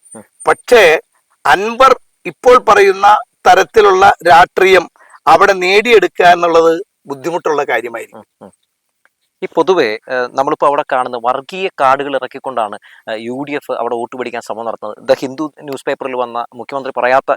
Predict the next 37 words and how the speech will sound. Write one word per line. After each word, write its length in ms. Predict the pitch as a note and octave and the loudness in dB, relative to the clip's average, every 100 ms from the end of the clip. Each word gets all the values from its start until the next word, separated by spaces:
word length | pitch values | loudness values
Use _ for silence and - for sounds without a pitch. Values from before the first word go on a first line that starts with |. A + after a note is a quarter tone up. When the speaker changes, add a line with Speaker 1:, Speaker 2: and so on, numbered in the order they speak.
| - | -6
Speaker 1:
ചില 160 | C3 | -10
കാര്യങ്ങൾ, 340 | A#2+ A#2 G#2+ G#2 | -4 -4 -6 -10
മലപ്പുറത്തെ 680 | A2+ A2+ C3 B2 - _ D3 | -10 -4 -6 -6 -20 _ -6
പറ്റി 320 | C#3+ A#2+ C#3 | -4 -6 -10
ചില 100 | D#3+ | -6
വർഗീയ 220 | D3 C#3 D3 | -2 -2 -2
പരാമർശങ്ങൾ 440 | C#3 C#3 - C#3+ | -2 -2 -4 -8
നടത്തിയെന്ന് 380 | B2+ B2+ C#3 C3+ | -6 -6 -8 -6
പറയുന്ന 380 | B2 A#2+ A#2+ C#3 | -6 -6 -8 -14
ചില 100 | - | -8
വ്യാജ 320 | C3 B2+ C3+ D3 | -4 2 2 0
കാർഡുകൾ 380 | C3+ A#2 A2 - | -2 -4 -4 -8
അവിടെ 180 | A#2 B2 | -6 -6
ഇറക്കുന്നു. 360 | A#2 - A2 A2+ - - - | -8 -10 -18 -20 -20 -20 -10
ഏഹ്, 100 | B2+ | -2
അതുപോലെ 360 | - E3 G3 G3+ | 0 0 0 -2
തന്നെ 180 | F#3+ F#3 | -4 -8
നിരവധി 540 | D#3 D3+ F3+ F#3+ G#3 - _ | -10 -6 -4 -4 -8 -14 _
പെരുന്നുണകൾ 640 | D#3 E3 E3 D3 D#3+ F3 - | -8 -8 -8 -4 -2 -2 -2
ഇറക്കിക്കൊണ്ട് 520 | C#3+ C#3 D#3+ D3 C3+ | -4 -4 -4 -8 -4
അവിടെ 280 | C3 B2+ B2+ - | -4 -2 -4 -4
വോട്ട് 240 | B2 C3 | -10 -8
പിടിക്കുന്ന 300 | D3+ C3+ C3 | -10 -10 -14
സാഹചര്യമൊക്കെ 520 | - B2 B2 B2+ A#2+ | -4 -4 -4 -10 -8
അങ്ങ് 300 | A#2+ B2 C3+ | -8 -8 -8
കണ്ടു 160 | A#2+ A2+ | -10 -8
കാണും. 220 | A#2 F#2+ - - - | -8 -8 -14 -20 -8
ഈ 40 | |
മഴവിൽ 340 | G3+ E3 F#3 G3+ | 0 2 2 -2
സഖ്യങ്ങളെയൊക്കെ 580 | F#3 - E3+ E3 D3 D#3+ | -6 -6 -6 -6 -6 -8
കൂട്ടുപിടിച്ചുകൊണ്ട് 840 | C#3+ C3+ D3 C#3+ - C3 A#2+ B2 | -10 -10 -8 -10 -8 -10 -6 -8
സ്വരാജിനെതിരെ 720 | - C3 C3 C#3 C#3+ B2 A#2+ - | -4 0 0 0 -6 -6 -8 -8
രംഗത്തേക്ക് 420 | A#2+ A#2+ C3+ C3 | -8 -8 -8 -8
ഇറങ്ങുമ്പോൾ 340 | A#2 A2 F#2+ F#2 _ - | -10 -12 -16 -18 _ -4
എന്താണ് 240 | F3+ E3+ | 2 2
അവർക്കുള്ളൊരു 340 | D3 C#3+ C#3+ | 2 -2 -6
മറുപടിയായിട്ട് 540 | C#3 B2 B2+ C3 B2 | -4 -4 -4 -4 -6